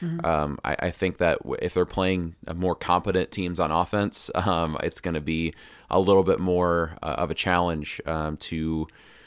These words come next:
Speaker 2: uh, for that defense overall, and I think that it, it's really gonna lean on Watson as the season goes on. I think, um, that, that offense is gonna have to play, uh, to the be-, to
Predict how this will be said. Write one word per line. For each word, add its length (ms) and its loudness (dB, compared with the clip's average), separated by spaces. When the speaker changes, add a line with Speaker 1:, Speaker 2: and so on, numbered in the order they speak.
Speaker 2:
uh, 120 2
for 160 2
that 180 4
defense 400 0
overall, 420 4
and 80 0
I 60 0
think 220 -4
that 240 0
it, 160 -2
it's 220 -2
really 320 4
gonna 160 2
lean 220 0
on 120 -2
Watson 460 2
as 180 -2
the 80 -4
season 320 -4
goes 180 2
on. 200 2
I 60 -2
think, 540 -6
um, 360 -2
that, 240 0
that 180 4
offense 320 2
is 100 -8
gonna 180 -2
have 160 -2
to 80 -6
play, 600 2
uh, 120 -2
to 120 -6
the 80 2
be-, 300 -2
to 240 0